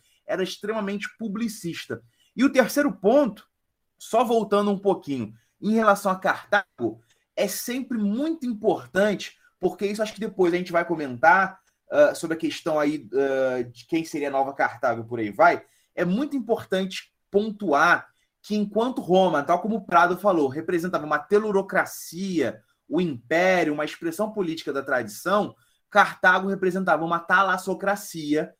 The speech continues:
governada por uma oligarquia comercial, com uma religião que era extremamente materialista e que enfatizava sacrifícios de crianças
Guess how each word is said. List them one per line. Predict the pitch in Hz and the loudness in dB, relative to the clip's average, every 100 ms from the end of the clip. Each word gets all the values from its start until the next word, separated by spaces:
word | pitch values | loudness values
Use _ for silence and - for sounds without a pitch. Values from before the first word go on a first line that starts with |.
| _ _ _ | _ _ _
governada | - 202 220 196 160 151 | 0 2 2 4 2 2
por | 156 185 | -2 0
uma | 190 | 2
oligarquia | 220 277 294 208 220 - _ 151 143 131 - | 2 2 0 0 -2 -2 _ -14 -6 -6 -6
comercial, | - 269 240 226 - 269 233 127 120 139 _ _ _ _ - | -6 -6 -6 -8 -12 -4 2 2 2 -2 _ _ _ _ -2
com | 233 | 0
uma | 285 311 285 | 0 -2 -2
religião | 214 233 240 202 202 151 131 | 0 -2 -2 -2 -2 -2 -4
que | - 220 170 | -10 -2 0
era | 147 | 0
extremamente | 165 - - 254 302 233 165 160 - 165 | -4 -8 -10 -2 0 0 -4 -6 -10 -2
materialista | 233 - 311 285 254 180 143 147 - 190 185 _ _ | -2 -2 -4 -2 -2 -2 -6 -12 -8 -8 -10 _ _
e | 214 | -14
que | 214 - 262 285 | -12 -8 -2 -2
enfatizava | 269 - 220 202 208 254 196 160 131 120 143 175 _ _ _ | -2 -2 4 4 4 -8 2 4 4 4 -2 -6 _ _ _
sacrifícios | - 190 190 226 226 - 147 135 156 147 | -4 -2 -2 -6 -10 -6 -6 -6 -12 -12
de | 139 | -12
crianças | 226 240 160 151 156 160 | -8 -4 -4 -4 -10 -14